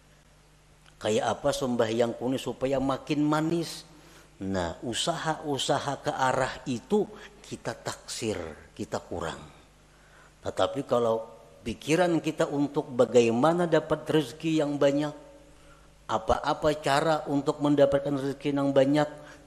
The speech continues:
kita bersungguh-sungguh untuk itu. Menunjukkan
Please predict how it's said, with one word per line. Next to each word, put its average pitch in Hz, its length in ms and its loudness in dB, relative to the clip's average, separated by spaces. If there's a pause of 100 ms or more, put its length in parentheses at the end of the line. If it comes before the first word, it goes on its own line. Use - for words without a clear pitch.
kita 104 400 -4 (1200)
bersungguh-sungguh 87 1040 -6
untuk 82 400 -12
itu. 73 320 -16 (560)
Menunjukkan 90 840 -6